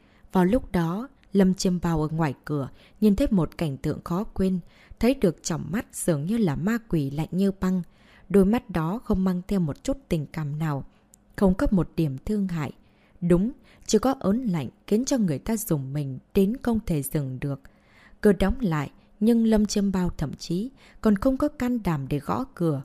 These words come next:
giống như phía sau cánh cửa kia là quỷ môn quan vậy. Một cái chớp mắt tiếp theo, ông ta dường như không thể kiểm soát được, loạng choạng rồi lao ra ngoài, bằng tốc độ nhanh nhất mà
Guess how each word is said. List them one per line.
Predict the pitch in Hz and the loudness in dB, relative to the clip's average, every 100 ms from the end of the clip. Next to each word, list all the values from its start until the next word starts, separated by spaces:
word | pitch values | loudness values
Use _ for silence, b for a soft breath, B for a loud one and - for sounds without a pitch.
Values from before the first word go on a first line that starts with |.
| b b b | b b b
giống | - 202 233 | -2 2 2
như | 254 | 0
phía | - 220 | 0 -2
sau | - 196 180 | 0 -2 -2
cánh | 175 202 | -2 -2
cửa | - 160 131 | -2 -4 -4
kia | - 185 180 | -2 -2 0
là | 175 | 0
quỷ | 165 - 165 | -2 0 0
môn | 143 196 214 | 0 -2 -2
quan | 214 214 196 | -4 -4 -4
vậy. | 156 - - b b b b | -4 -6 -12 b b b b
Một | 190 - | 2 2
cái | 180 170 185 | -4 -4 -4
chớp | 262 254 | -4 0
mắt | 233 - - | -2 -2 -4
tiếp | 254 - | -4 -4
theo, | 180 180 170 b b b | -4 -2 -4 b b b
ông | 147 | -2
ta | 131 240 | 2 2
dường | - 156 135 | 2 -2 0
như | 185 | -4
không | 240 262 240 | -2 -2 -2
thể | 190 | -2
kiểm | 160 - 156 135 | -4 -2 -2 -2
soát | - 262 - | -6 -6 -2
được, | 165 143 b b b b | -2 -2 b b b b
loạng | 190 180 165 | 4 4 -2
choạng | - 156 - 156 | -6 -6 -6 -4
rồi | - 147 | 0 0
lao | 160 196 | 0 -2
ra | 196 220 | -2 -2
ngoài, | 185 156 135 - b b b | 0 0 -2 -8 b b b
bằng | 196 190 | 2 4
tốc | 277 269 | 2 0
độ | 170 - 170 | -2 0 -2
nhanh | 196 190 202 | 0 0 0
nhất | 269 - | -4 -4
mà | 151 | -6